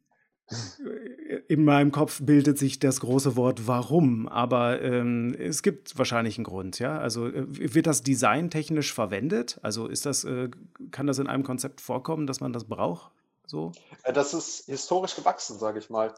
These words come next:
Speaker 2: Ach, das sind die besten
Speaker 1: SuccessFactors
Speaker 2: Berechtigungen.
Speaker 1: war, äh, SuccessFactors war ursprünglich aus den U S A ja dazugekauft von der S A P.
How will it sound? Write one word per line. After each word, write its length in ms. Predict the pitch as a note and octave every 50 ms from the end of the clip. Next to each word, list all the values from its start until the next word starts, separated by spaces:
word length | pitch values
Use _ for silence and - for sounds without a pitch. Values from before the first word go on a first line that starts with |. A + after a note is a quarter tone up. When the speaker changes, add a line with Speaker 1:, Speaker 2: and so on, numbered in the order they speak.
| _ _ _ _ _ _ _ -
Speaker 2:
Ach, 200 | B2+ B2+ - -
das 140 | - - A#2+
sind 100 | C3 C3
die 60 | -
besten 300 | - C3+ C3 D#3 C#3+ B2
Speaker 1:
SuccessFactors 240 | A#2+ A2 A2+ B2+ C3
Speaker 2:
Berechtigungen. 340 | C3 B2+ C3 B2+ B2 B2 - - - _ - - - - - - - - - - - - - _ _ _ _ _ _ _ _ _ _ _
Speaker 1:
war, 280 | - A2 A2+ A#2 A#2
äh, 40 | A#2
SuccessFactors 680 | - - C#3+ - - F#3 F3+ - - E3+ - D#3+ C#3+ -
war 160 | C#3+ C#3 C#3+
ursprünglich 800 | D#3+ F3 G3 F#3+ - - E3+ D#3+ D3+ D3+ D3+ D3 C#3+ - - -
aus 220 | - A#2 A#2+ - -
den 100 | B2 G#2
U 100 | A2+ B2
S 160 | - - -
A 140 | - B2+ D3
ja 100 | D3+ C3+
dazugekauft 720 | C3 C3 - - G3+ F#3+ A#3 A3+ - - A#3+ A3+ - _
von 120 | - F3 D#3+
der 100 | D#3 -
S 160 | D3 - D#3
A 60 | D3
P. 300 | D3 - D3 D3+ E3